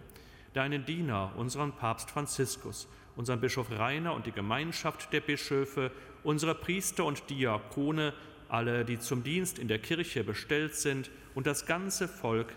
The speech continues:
deiner Erlösten. Erhöre, gütiger Vater, die Gebete der hier versammelten Gemeinde und führe zu dir auch alle deine Söhne und Töchter, die noch fern sind von dir.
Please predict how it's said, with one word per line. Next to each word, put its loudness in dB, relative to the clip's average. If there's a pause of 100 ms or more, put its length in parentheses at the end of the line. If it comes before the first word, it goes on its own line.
(100)
deiner 0
Erlösten. 0 (1500)
Erhöre, 4
gütiger 0
Vater, 0
die 0
Gebete 2
der 4
hier 0
versammelten 0
Gemeinde 0 (420)
und 2
führe 4
zu 2
dir 4
auch 0
alle 2
deine 2
Söhne 4
und 0
Töchter, 2 (280)
die 2
noch 0
fern 0
sind 0
von -4
dir. -8